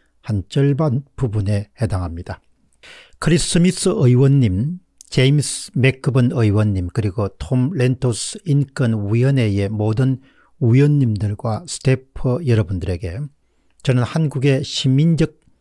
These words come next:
정치적 권리에 대한 논의를 하려고 하는 그런 결심을 내려주시는 점에 대해서, 또한 저를 증인으로 초대해 주신 것에 대해서 진심 어린 감사를 표현하면서 증언을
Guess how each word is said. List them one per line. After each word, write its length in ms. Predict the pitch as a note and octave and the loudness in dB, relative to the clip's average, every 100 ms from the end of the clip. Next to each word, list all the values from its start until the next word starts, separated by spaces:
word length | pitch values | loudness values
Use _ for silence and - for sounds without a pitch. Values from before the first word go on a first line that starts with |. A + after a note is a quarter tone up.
| _ _ _ - | _ _ _ -2
정치적 480 | D#3+ D#3 - C#3+ | -2 0 -2 -4
권리에 420 | - G3+ G3 D#3+ B2+ | 0 2 4 4 2
대한 380 | A#2+ G#2 G2 | 2 2 2
논의를 1080 | G2 A2 G#2+ A#2 C3+ F3+ F#3+ F3 A2 F#2 A#2 - _ _ _ _ | 0 0 2 2 0 -4 -12 -6 -2 0 -2 -8 _ _ _ _
하려고 520 | - - A2 A2 G#2+ | -10 0 2 2 2
하는 180 | G2 F#2+ | 0 -2
그런 220 | A2 G2 F#2+ | -4 -4 0
결심을 760 | C3+ B2+ - C#3 B2+ A#2+ C3 | 0 0 0 0 0 0 0
내려주시는 720 | C3+ C#3+ A#2 G#2+ - G2+ G2 | 2 2 2 -2 -2 -4 -4
점에 220 | - G2 F2+ | -4 -4 -4
대해서, 460 | G2 F2+ - F#2+ - _ _ _ _ _ | -2 -4 -4 -8 -10 _ _ _ _ _
또한 440 | C#3+ A2+ A2 A2+ G#2+ _ _ _ - | -2 2 2 0 -4 _ _ _ -4
저를 280 | B2+ A#2 G#2+ | 0 2 2
증인으로 500 | B2+ B2+ C3 B2+ A#2+ | 2 2 4 2 0
초대해 640 | - - D3 C#3+ A2 G#2+ | -4 -2 0 2 2 2
주신 300 | C3 A#2+ C#3+ | 0 -2 -2
것에 200 | A#2 G2 | -2 -4
대해서 580 | F#2+ F#2 F#2 G#2 F#2 C#3 _ _ _ _ - | -4 -6 -6 -8 -8 -10 _ _ _ _ -8
진심 420 | - D3 - F3+ | 0 2 2 2
어린 380 | D#3+ C3+ F3+ G3 | 2 0 -2 -8
감사를 640 | - A2+ A2 - B2+ B2+ B2+ | -2 2 2 0 0 0 -2
표현하면서 840 | - A2+ G2+ F2+ F2 E2 - F#2 | -2 0 0 0 -2 -4 -4 -6
증언을 480 | - G#2 G#2+ G#2+ | -2 0 2 0